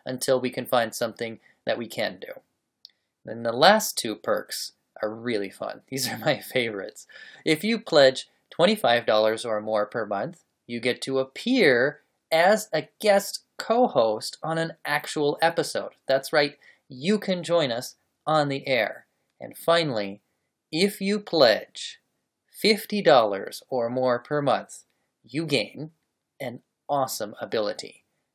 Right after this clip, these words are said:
You can place a geis on one of us. What's a geis, you ask? Well, that's what our whole upcoming series on medieval Ireland is about. But basically,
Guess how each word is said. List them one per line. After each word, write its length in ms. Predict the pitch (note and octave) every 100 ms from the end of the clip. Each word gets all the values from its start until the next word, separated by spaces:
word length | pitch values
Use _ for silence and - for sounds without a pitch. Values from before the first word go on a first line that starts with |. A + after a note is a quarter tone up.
| _ -
You 400 | A2 C3+ F3 -
can 440 | - B2+ B2 C3 _ -
place 580 | B2 G#2+ A2+ - - _ _ _ _
a 160 | C3 A2+ _ -
geis 680 | F3 D3+ - - - - - _ _ _
on 400 | B2+ A2+ A2+ A2
one 240 | A2+ B2 B2
of 200 | B2 -
us. 540 | B2+ - - - - _ _ _ _ -
What's 300 | A#2+ - -
a 100 | C#3+
geis, 480 | D3 C#3 G3 -
you 140 | F#3+ F3+
ask? 440 | F#3+ B3 - - _
Well, 340 | B2 G#2+ A2 - _ _ _ _ -
that's 300 | B2 - C#3+
what 180 | C3+ -
our 240 | A#2 A2+
whole 480 | - D#3+ E3 E3 -
upcoming 420 | C#3+ - D3+ C3+
series 380 | C3 D3+ C#3 B2+
on 140 | B2 A#2+
medieval 380 | A#2+ B2 B2+ -
Ireland 500 | E3 C3+ A2+ G#2 A#2 _ _
is 300 | B2 A2 -
about. 500 | B2 A2+ G2 C3 - _ _ _ _ -
But 240 | D3 D#3+
basically, 580 | F#3 A3+ D#3 - G#2